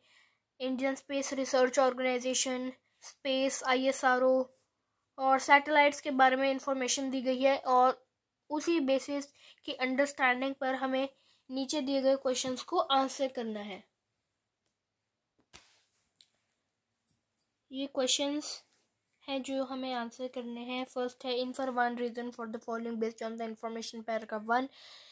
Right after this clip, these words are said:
इस क्वेश्चन का आंसर यानी इसका रीज़न हमने पैराग्राफ वन से देना है। "The blackout phase is significant because।"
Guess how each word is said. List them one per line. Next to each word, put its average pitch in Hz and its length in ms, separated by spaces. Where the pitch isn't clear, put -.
इस 302 120
क्वेश्चन 302 360
का 294 120
आंसर 254 560
यानी 247 280
इसका 247 360
रीज़न 247 400
हमने 240 300
पैराग्राफ 214 420
वन 220 200
से 254 120
देना 240 240
है। 247 200
"The 233 140
blackout 262 520
phase 240 320
is 247 160
significant 233 580
because।" 202 500